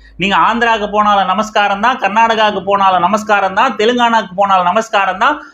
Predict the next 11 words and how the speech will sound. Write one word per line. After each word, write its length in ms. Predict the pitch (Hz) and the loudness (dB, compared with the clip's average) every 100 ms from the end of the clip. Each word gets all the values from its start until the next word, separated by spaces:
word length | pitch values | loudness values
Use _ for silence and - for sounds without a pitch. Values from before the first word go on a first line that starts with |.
| _ 139 | _ -2
வடநாட்டுக்கு 540 | 175 262 285 247 226 | -2 0 0 -2 -4
போனாலும் 360 | 214 214 202 185 | -2 0 0 0
நமஸ்காரம் 540 | 190 214 214 190 180 | 0 -2 0 0 0
தான், 180 | 175 180 | 0 0
சமஸ்கிருதத்திலையும் 760 | 190 240 254 247 220 196 - 214 | 0 0 0 0 0 -2 -2 -2
நமஸ்காரம் 560 | 220 185 190 180 151 147 | 0 -2 -2 0 0 -2
தான். 240 | 151 - _ _ _ | -4 -6 _ _ _
எல்லாரும் 760 | 151 190 240 226 226 311 330 - - - - - _ - | -2 0 2 2 2 2 0 -2 -12 -20 -20 -20 _ -2
அவ்வவ 420 | 170 214 247 247 | -2 0 0 0
சொந்த 380 | - 214 247 277 | -2 0 2 2
மொழியில 540 | 254 247 247 240 269 | 2 2 0 2 0